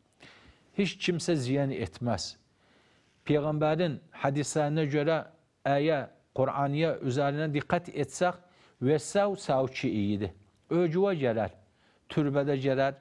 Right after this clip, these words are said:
mahşərdə gələr, Sırat köprüsündə gələr. Cənnətdə də həbsi inşallah hədisə görə odur ki, Peyğəmbər Əfəndimiz sallallahu aleyhi və səlləm deyəndə, O kimsələr cənnətə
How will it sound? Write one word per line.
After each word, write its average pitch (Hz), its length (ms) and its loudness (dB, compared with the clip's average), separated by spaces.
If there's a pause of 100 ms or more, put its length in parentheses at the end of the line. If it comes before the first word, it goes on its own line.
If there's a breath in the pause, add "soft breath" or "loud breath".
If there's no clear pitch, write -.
(380 soft breath)
mahşərdə 139 600 0
gələr, 135 400 0 (360 loud breath)
Sırat 147 440 -2
köprüsündə 139 760 -2
gələr. 139 380 0 (500 soft breath)
Cənnətdə 180 480 0
də 175 140 2 (440)
həbsi 143 440 -2
inşallah 147 580 0
hədisə 139 500 0
görə 180 360 2 (340 loud breath)
odur 139 300 -2
ki, - 180 -4
Peyğəmbər 143 480 0
Əfəndimiz 139 560 -4
sallallahu 143 680 0
aleyhi 143 340 -2
və 143 80 0
səlləm 196 320 -2 (460 soft breath)
deyəndə, 143 480 2 (1400 loud breath)
O 151 80 2
kimsələr 143 640 0
cənnətə 135 420 -2